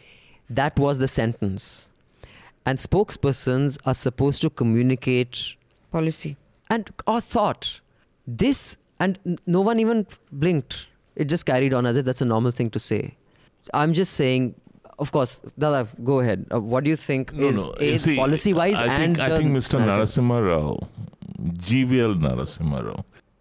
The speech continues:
Speaker 3: made a very poor articulation of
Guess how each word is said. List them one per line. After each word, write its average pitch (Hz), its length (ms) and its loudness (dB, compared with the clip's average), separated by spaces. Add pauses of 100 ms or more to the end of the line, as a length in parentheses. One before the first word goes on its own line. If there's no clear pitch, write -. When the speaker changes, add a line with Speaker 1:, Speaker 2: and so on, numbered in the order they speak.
Speaker 3:
made 139 220 4
a 151 60 4
very 143 260 2
poor 180 600 0 (100)
articulation 110 960 0 (500)
of - 560 -2